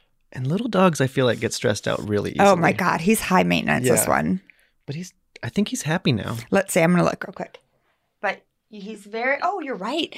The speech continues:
Speaker 1: There you
Speaker 2: He's
Speaker 1: go.
Speaker 2: very smart, though. So if I talk about him, he'll be over here crying on his, like, like he did last time. He
Speaker 1: He's
Speaker 2: jocked
Speaker 1: just
Speaker 2: us.
Speaker 1: sleeping in the curtains.
Speaker 2: So did you get engaged?
Speaker 1: Okay. No, I didn't get engaged.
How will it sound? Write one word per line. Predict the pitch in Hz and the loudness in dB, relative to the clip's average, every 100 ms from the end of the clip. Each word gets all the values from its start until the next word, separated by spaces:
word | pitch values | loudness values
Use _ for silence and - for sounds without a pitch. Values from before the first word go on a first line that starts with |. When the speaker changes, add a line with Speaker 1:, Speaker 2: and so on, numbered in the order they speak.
| - | -6
Speaker 1:
There | |
you | - | 2
Speaker 2:
He's | 262 | 4
Speaker 1:
go. | |
Speaker 2:
very | 240 254 392 | 6 6 6
smart, | - 262 226 | 4 2 4
though. | 190 185 | 4 2
So | 185 185 | 4 4
if | 185 - 214 - | 2 -2 -6 0
I | 185 214 - _ _ - | 2 2 -2 _ _ -4
talk | 208 185 | 0 2
about | 226 247 | 2 4
him, | 277 247 | 4 6
he'll | 196 | 6
be | 196 | 6
over | 175 | 6
here | 180 - | 4 2
crying | 196 190 - | 2 2 0
on | 175 | -2
his, | 170 - | -2 -2
like, | - - - - - _ _ - | -4 -6 -18 -20 -20 _ _ 0
like | 175 202 | 2 4
he | |
did | 175 165 | 2 2
last | 165 - | -2 -2
time. | - 160 | -2 0
He | 170 | 0
Speaker 1:
He's | 185 - | -2 -2
Speaker 2:
jocked | 147 - - | -2 0 -2
Speaker 1:
just | |
Speaker 2:
us. | 175 | -2
Speaker 1:
sleeping | - - - 143 135 123 110 | -4 -8 -6 -4 -2 -2 0
in | |
the | 104 | -2
curtains. | - 127 - 92 104 - _ - - - 214 | 0 -2 -2 -6 -6 -12 _ -12 -10 -6 -2
Speaker 2:
So | 247 | 2
did | 240 233 | 2 2
you | 240 | 2
get | 254 - | 2 2
engaged? | 269 226 202 330 - - - _ _ _ _ _ - - | 4 4 4 2 0 -4 -8 _ _ _ _ _ -20 -16
Speaker 1:
Okay. | 117 113 - | -14 -14 -14
No, | 110 131 180 160 - | -10 -8 -6 -6 -8
I | |
didn't | 117 143 147 | -6 -6 -4
get | 147 | 0
engaged. | 147 135 143 139 - - | 0 0 -4 -6 -10 -14